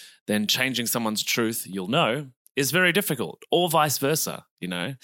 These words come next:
Um, and so I wanna have this discussion with you today because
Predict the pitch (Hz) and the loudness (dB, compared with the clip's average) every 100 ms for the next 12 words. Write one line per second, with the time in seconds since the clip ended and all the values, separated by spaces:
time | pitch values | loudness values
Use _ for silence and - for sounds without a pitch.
0 | - - - - - 131 127 123 - - | -14 -14 -16 -4 2 2 2 -2 -8 -16
1 | _ 135 143 185 175 151 - - - 156 | _ 0 2 2 2 0 -6 -4 2 4
2 | 214 202 185 - 165 160 - 143 135 127 | 4 2 0 -2 0 0 0 0 0 0
3 | 123 113 113 123 139 131 131 - | 2 2 2 0 2 4 2 0